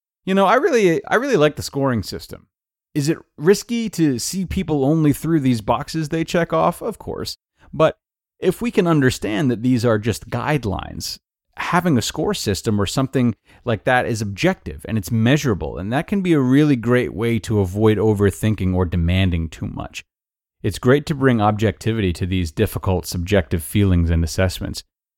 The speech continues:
So thanks again to Doctor Diana for, uh, providing a little roadmap in that regard.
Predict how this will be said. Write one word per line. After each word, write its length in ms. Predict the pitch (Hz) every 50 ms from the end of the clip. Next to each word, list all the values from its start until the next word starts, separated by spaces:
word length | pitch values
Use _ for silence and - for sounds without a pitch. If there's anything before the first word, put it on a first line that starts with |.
| _ -
So 300 | - - 98 82 82 - - -
thanks 260 | - 165 208 196 - -
again 200 | 135 139 127 120
to 60 | 113
Doctor 320 | 98 107 107 101 - 104
Diana 360 | 90 95 92 92 90 90 87
for, 260 | - - 98 92 90 87
uh, 160 | 85 85 85
providing 460 | - - - - - - - 135 127
a 60 | 120 110
little 200 | 101 92 85 80
roadmap 500 | 85 87 87 - - - 71 - - -
in 100 | 95 90
that 160 | - - -
regard. 380 | - - - - - - -